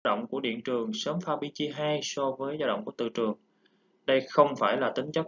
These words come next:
của sóng điện từ. Ta chọn đáp án D. Câu mười bảy, nói về tia hồng ngoại. Tính chất nổi bật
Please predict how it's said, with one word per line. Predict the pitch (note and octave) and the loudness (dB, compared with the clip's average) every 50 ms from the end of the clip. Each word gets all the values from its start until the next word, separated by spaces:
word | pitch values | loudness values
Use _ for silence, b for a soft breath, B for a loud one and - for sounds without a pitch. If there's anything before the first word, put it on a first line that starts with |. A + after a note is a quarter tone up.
| - _ | -4 _
của | A2+ A2+ | -4 -4
sóng | A2 - C#3 D3+ | -2 -2 -4 -4
điện | C3 G#2+ G#2+ - | -4 -4 -2 0
từ. | A#2 A2 G#2 - - _ _ _ _ _ _ _ _ _ _ _ _ _ _ _ _ _ _ _ _ _ | 2 2 2 0 -4 _ _ _ _ _ _ _ _ _ _ _ _ _ _ _ _ _ _ _ _ _
Ta | _ A#2+ A#2+ - | _ -2 0 0
chọn | G#2 G2 G#2+ | 0 0 2
đáp | A2 A#2+ | 0 0
án | B2+ B2 B2 - - _ _ _ _ _ _ _ _ _ _ _ _ | 2 0 0 -2 -4 _ _ _ _ _ _ _ _ _ _ _ _
D. | - B2 A#2+ A#2 G#2+ - - _ _ _ _ _ _ _ _ _ _ _ _ _ _ _ _ _ _ _ _ _ _ _ _ _ _ _ _ _ _ _ _ _ _ _ _ _ _ _ _ _ _ _ _ _ _ | 2 2 2 2 2 -2 -10 _ _ _ _ _ _ _ _ _ _ _ _ _ _ _ _ _ _ _ _ _ _ _ _ _ _ _ _ _ _ _ _ _ _ _ _ _ _ _ _ _ _ _ _ _ _
Câu | - D3+ C#3+ | 0 2 4
mười | C#3 C3 A#2+ | 4 4 4
bảy, | A2 G#2 G2+ A2 B2 B3+ - - _ _ _ _ _ _ _ _ _ - _ _ _ _ _ _ | 4 2 2 2 -2 -4 -6 -12 _ _ _ _ _ _ _ _ _ -20 _ _ _ _ _ _
nói | C3+ C#3 E3 | 4 4 6
về | D#3+ D3+ C3 A#2 A2 G#2+ | 8 8 6 6 4 2
tia | - C#3+ C3+ | 0 0 2
hồng | B2+ A#2 A2 A2 | 2 0 0 0
ngoại. | G#2 F#2+ F#2 F#2+ - - - _ _ _ _ _ _ | 0 0 0 -2 -6 -10 -16 _ _ _ _ _ _
Tính | - F3 F3+ | 2 4 4
chất | G#3 G#3+ G#3+ | 4 4 4
nổi | F3+ C3 D3+ | 4 4 6
bật | C3+ A#2 - - | 6 4 4 2